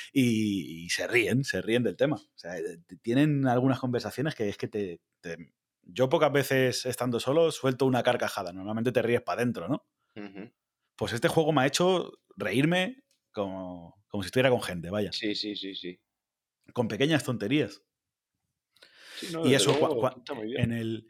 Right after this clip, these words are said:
Speaker 1: en el nexo de fuera, pues con los materiales que has conseguido puedes ir construyendo cosas que te van a dar habilidades bastante curiosas. No voy a desvelar mucho más, pero te, te dan cosas que, que luego cuando estás en el loop te benefician.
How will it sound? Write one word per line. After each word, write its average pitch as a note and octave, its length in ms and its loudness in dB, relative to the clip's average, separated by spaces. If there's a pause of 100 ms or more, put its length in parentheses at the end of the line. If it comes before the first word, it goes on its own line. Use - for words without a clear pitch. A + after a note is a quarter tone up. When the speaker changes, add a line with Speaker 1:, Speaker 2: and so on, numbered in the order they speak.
(180)
Speaker 1:
en A#2+ 120 2
el A2+ 120 0
nexo B2 260 2
de B2 100 4
fuera, D3+ 280 4
pues G#2 140 -4
con A2 120 -2
los G#2 80 2
materiales G#2 420 0
que - 100 -6
has - 60 -12
conseguido B2 440 0
puedes A2 260 -2
ir A2 80 -4
construyendo G#2 540 -2
cosas D3+ 420 0 (720)
que G2+ 440 0
te G#2+ 60 2
van A2 160 0
a G#2+ 40 0
dar A2 160 4
habilidades A2 480 2
bastante G#2+ 340 -2
curiosas. B2 280 2
No A2+ 100 2
voy A#2+ 120 6
a A#2 40 4
desvelar A2 360 2
mucho A#2 260 0
más, D3 320 -2 (360)
pero G2 560 4
te, G2+ 220 -4
te F#2+ 200 -6
dan G#2+ 360 -4
cosas A2 960 0
que, G#2 340 -2
que A2 200 2
luego A#2+ 260 4
cuando G2 180 -2
estás G#2+ 200 -6
en A#2 80 2
el A2+ 120 4
loop D3+ 420 4
te A2 100 0
benefician. G2+ 640 -4